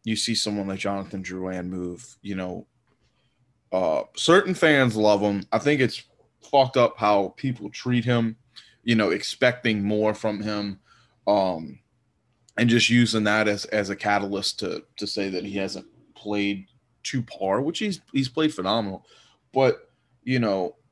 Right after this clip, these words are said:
this could be another chance for him to restart and get away from the negativity, you know. Um,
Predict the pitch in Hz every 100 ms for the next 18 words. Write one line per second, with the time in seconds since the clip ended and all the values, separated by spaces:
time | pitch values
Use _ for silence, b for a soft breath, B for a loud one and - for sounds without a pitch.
0 | _ - 127 151 - 156 143 139 120 113
1 | 117 117 110 104 - 120 113 120 107 113
2 | 104 107 101 107 - 107 95 92 107 101
3 | 110 107 95 98 98 95 104 98 95 95
4 | 104 - 95 98 101 101 - _ _ _
5 | _ _ _ - 104 95 92 90 - 98
6 | 95 87 82